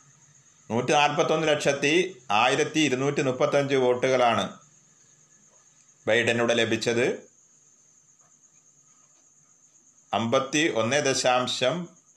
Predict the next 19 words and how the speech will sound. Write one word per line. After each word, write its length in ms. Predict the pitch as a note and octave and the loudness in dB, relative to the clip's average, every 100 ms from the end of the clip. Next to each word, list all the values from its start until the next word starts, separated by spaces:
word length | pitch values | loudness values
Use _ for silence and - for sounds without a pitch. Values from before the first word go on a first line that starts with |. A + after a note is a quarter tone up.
| _ _ G#2+ | _ _ -4
പൂജ്യം 360 | B2 B2 B2+ A#2 | -4 -2 -2 -2
ഒന്ന് 180 | A#2+ | -2
വോട്ടുകൾ, 420 | D#3 G#2 F2+ E2+ D#2+ - _ _ _ | -2 -2 -2 -4 -6 -12 _ _ _
ക്ഷമിക്കണം, 720 | - - A2 G#2+ A#2+ B2+ F#3 - - _ - | -18 -6 -4 -2 -2 -4 -4 -12 -20 _ -6
അമ്പത്തൊന്ന് 600 | G2 A#2+ B2 B2 B2 C3+ | -2 0 0 -2 -2 0
ദശാംശം 840 | B2+ A2 A2+ A2+ A2+ - B2+ G#3 - _ _ _ _ | 0 0 0 0 -4 -6 -6 -6 -14 _ _ _ _
പൂജ്യം 360 | - A2+ C3 B2 | -6 -2 -2 0
വോട്ടുകൾ. 440 | G#2+ F2+ E2+ - - - - - - _ _ - _ _ _ _ _ _ _ | -2 -2 -6 -10 -14 -20 -20 -20 -20 _ _ -20 _ _ _ _ _ _ _
ഇനി 200 | C3+ D#3+ | 0 0
ട്രംപിന് 800 | E3 C#3+ C#3+ D#3 F3+ G3 G#3 F#3 - | 0 2 2 2 0 2 2 2 0
ലഭിച്ച 320 | D#3 E3+ F3 | 0 2 2
വോട്ടുകളാണെങ്കിൽ 1000 | D#3+ D#3 D3+ D3+ D3 C#3+ C#3+ D3+ E3+ - - _ _ _ _ _ _ _ _ _ _ _ _ | 2 2 2 4 4 2 2 2 0 -4 -14 _ _ _ _ _ _ _ _ _ _ _ _
നൂറ്റി 280 | C3+ D3+ F#3 | -2 0 2
മുപ്പത്തിയൊന്ന് 720 | E3 D#3+ F3 E3+ F3 D#3 E3 | 0 2 0 2 2 2 2
ലക്ഷത്തി 380 | D3+ - C#3+ D3 | 2 2 0 2
എണ്ണായിരത്തി 920 | D3 D#3+ A#2+ B2+ C#3+ D3+ D3+ D3 - | 2 2 2 2 2 4 2 0 2
ഇരുന്നൂറ്റി 720 | D#3 B2 B2+ C#3 C#3 - D#3+ E3 | 2 2 0 -2 -4 -2 -2 2
പത്തൊമ്പത് 420 | - C#3 C3+ C#3 | 0 0 2 2
വോട്ടുകൾ, 540 | A#2+ G2 F#2+ F#2+ F#2 | 2 0 0 -2 -4